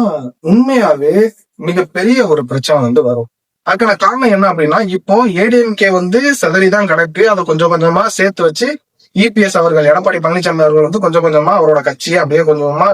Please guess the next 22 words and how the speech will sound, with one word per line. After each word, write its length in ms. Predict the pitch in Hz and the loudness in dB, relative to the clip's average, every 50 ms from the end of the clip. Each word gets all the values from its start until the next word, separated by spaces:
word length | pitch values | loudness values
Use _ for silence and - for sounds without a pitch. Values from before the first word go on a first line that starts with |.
| - - | -2 -2
தாங்கி 260 | - - 175 175 160 | -2 -2 -2 -2 -2
பிடிச்சு 240 | 151 156 156 190 180 | 0 0 0 0 0
கொண்டு 180 | 160 160 175 | 0 0 0
போயிட்டு 240 | 180 165 151 147 143 | 0 0 0 0 -2
இருக்காரு. 220 | 131 127 127 120 117 - - - - - - | -2 -2 -2 -2 -4 -8 -16 -20 -20 -12 -2
இந்த 240 | - 208 254 277 294 | 0 2 2 2 2
நேரத்துல 420 | 294 302 302 302 285 254 247 262 277 | 2 2 2 2 0 0 -2 0 0
நேத்து 340 | 220 226 269 262 254 247 220 | 2 0 0 0 0 0 2
இந்த 200 | 220 233 254 262 | 2 2 4 4
மாதிரி 220 | 269 269 262 262 | 2 2 2 2
ஒரு 120 | 233 202 | 0 0
சம்பவம், 420 | - 196 180 190 196 208 196 180 160 | 0 -2 -2 0 0 0 2 0 0
பசும்பொன் 300 | 165 170 202 208 202 185 | -2 0 2 2 2 2
முத்துராமலிங்க 400 | 175 - 233 240 240 220 202 202 | 0 0 2 2 2 2 2 2
தேவரோட 300 | 190 185 180 180 175 165 | 2 2 2 0 0 0
குரு 160 | - 185 202 | 0 0 0
பூஜையில 280 | 196 196 185 190 175 156 147 - - 160 | 0 0 0 2 2 0 0 -2 -6 -10
இந்த 160 | 165 170 170 170 | -4 -2 -2 -2
சம்பவம் 380 | - 156 160 185 208 214 196 | 0 -2 -2 0 0 0 0
நடக்கிறத 360 | 165 156 147 175 190 170 165 | 0 -2 -2 -2 -2 0 2
வச்சு 220 | 160 151 151 151 147 | 2 2 2 0 -2
பார்த்தா, 320 | 143 139 127 - 139 139 | -2 -2 -2 -2 -2 -2